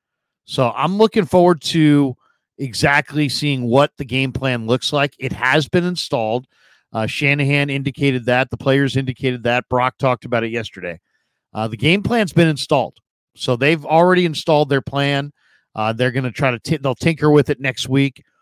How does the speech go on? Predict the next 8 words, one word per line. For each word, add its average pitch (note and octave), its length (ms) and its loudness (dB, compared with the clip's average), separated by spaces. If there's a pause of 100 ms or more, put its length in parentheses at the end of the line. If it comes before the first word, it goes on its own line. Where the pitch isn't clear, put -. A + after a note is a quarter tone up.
(140)
over B2+ 340 2
a A#2+ 80 4
week C3+ 280 -2
of B2+ 100 -12
practice B2 680 -4 (240)
in D3 180 -2
Las A#2+ 280 -2
Vegas. B2+ 500 -2